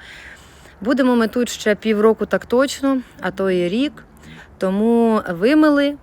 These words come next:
вичистили, прийняли, перехрестились і живемо далі.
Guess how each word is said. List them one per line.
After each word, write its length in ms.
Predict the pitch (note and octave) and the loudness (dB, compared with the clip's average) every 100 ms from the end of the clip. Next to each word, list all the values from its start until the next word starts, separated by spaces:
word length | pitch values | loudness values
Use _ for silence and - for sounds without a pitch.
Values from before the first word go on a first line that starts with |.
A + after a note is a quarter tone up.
| - - | -20 -6
вичистили, 720 | F#3+ C4 C#4 - C4+ B3 A#3+ - - | -4 -2 -4 -2 -2 0 -2 -6 -10
прийняли, 720 | G3 G3 F#3+ G#3 C4 B3 B3+ | -4 -2 2 4 4 2 -4
перехрестились 1000 | - G#3 G3+ - F#3 - A3+ A#3 A3 G#3+ - | 0 2 2 -4 -10 -2 2 4 2 -2 -6
і 140 | A3 | -4
живемо 460 | A3 G#3 F#3 G3+ F#3 | -2 -2 -2 -2 -4
далі. 400 | E3 E3 D#3 | -4 -2 -2